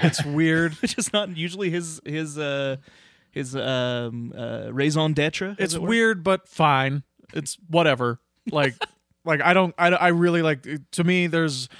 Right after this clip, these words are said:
Speaker 1: there's no integrity in, in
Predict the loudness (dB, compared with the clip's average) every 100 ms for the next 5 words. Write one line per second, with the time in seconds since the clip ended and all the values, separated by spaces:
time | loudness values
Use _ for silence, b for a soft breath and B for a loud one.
0 | B -2 0 2 2 0 0 0 2 2
1 | 0 -2 -4 -2 0 -2 -6 -6 -4 -4
2 | -6 -10